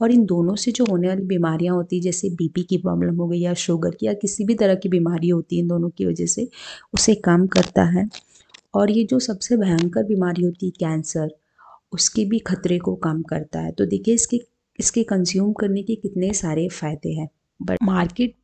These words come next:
में जो एवॉन की ग्रीन कलर की कैप्सूल्स मिलती है या दूसरी कैप्सूल्स मिलती है जिसका ऑयल हम हेयर और स्कैल्प में अप्लाई करते हैं, आप उसे कंज्यूम नहीं कर सकते because वो फ़ोर हंड्रेड एमजी की होती है और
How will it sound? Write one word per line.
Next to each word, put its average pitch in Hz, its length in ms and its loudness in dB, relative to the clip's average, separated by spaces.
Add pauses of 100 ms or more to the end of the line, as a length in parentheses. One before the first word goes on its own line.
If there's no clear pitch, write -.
(100)
में 233 180 2
जो 240 340 0
एवॉन 180 320 2
की 220 280 -2
ग्रीन 175 260 2
कलर 202 260 2
की 202 140 -2
कैप्सूल्स 185 600 0
मिलती 180 220 -2
है 190 60 2
या 196 100 0
दूसरी 180 340 0
कैप्सूल्स 185 520 -2
मिलती 175 340 -2
है 185 100 0
जिसका 180 340 -4
ऑयल 175 280 2
हम 180 120 -2
हेयर 180 300 -4
और 185 140 2
स्कैल्प 170 420 -2
में 190 100 -2
अप्लाई 160 300 -2
करते 175 360 -6
हैं, 208 120 -4
आप 180 220 -2
उसे 196 200 -6
कंज्यूम 202 440 0
नहीं 185 400 0
कर 196 120 0
सकते 185 500 -6 (480)
because 202 280 2
वो 240 100 4
फ़ोर 196 360 6
हंड्रेड 208 280 6
एमजी 185 340 4
की 196 120 4
होती 185 280 6
है 202 60 8
और 240 220 2